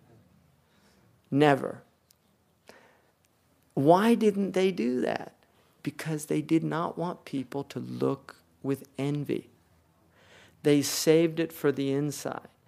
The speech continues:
So if you go into a house in Morocco, outside it looks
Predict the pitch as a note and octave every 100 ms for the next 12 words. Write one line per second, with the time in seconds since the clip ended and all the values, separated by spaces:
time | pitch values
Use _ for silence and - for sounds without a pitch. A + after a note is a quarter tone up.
0 | _ - - D3+ C#3 C3 C#3+ C#3 C#3+ E3+
1 | F#3+ G3+ F3+ D#3+ E3+ E3 D#3 C#3 C3+ D#3+
2 | F#3+ D3+ C3 B2+ - _ C3+ G3+ A#3+ -
3 | C#3+ C3+ C#3 C#3 - C#3 C#3+ - -